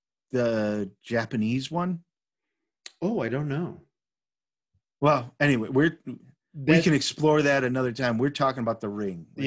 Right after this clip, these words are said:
Speaker 2: Yeah.
Speaker 1: talk about The
Speaker 2: I
Speaker 1: Ring.
Speaker 2: can't help but love The Grudge more, 'cause The Grudge scared me more. But The Ring is, is the one I'm going with, because The Ring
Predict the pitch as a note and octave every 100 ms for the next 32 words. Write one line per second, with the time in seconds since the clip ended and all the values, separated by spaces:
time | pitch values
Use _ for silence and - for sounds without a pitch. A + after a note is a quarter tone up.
0 | C3+ A2+ A2 G2 F#2+ _ D3 D3 - E3
1 | D#3 D#3 C3+ C3 - - C3 A#2 C3 C3
2 | A#2+ - B2 A#2+ A#2+ A2+ G#2 G2+ - -
3 | _ _ _ _ A#2 G#2+ A2 A#2+ B2+ D#3
4 | E3+ - B2 G#2 B2+ A2+ B2+ C#3+ C#3+ -
5 | D#3 D3 A#2+ A#2+ A2+ G#2+ A#2 A#2+ G#2 F#2+
6 | _ _ _ _ _ _ _ _ _ B2
7 | C3+ - D3 B2 A2+ C#3 F3+ E3+ C#3 A#2+
8 | A2+ A2 G#2 _ _ _ _ _ _ _
9 | _ _ _ _ - C3+ A#2+ G#2+ - -
10 | C#3 A#2 A#2+ B2 C3 B2+ B2 C3 C3+ C3+
11 | B2+ - _ _ _ _ _ _ _ C#3+
12 | C#3+ B2+ A#2+ G#2+ - - _ _ _ _
13 | _ _ A2 A#2+ A2 G#2+ E3 F#3+ E3 C3+
14 | B2+ B2+ -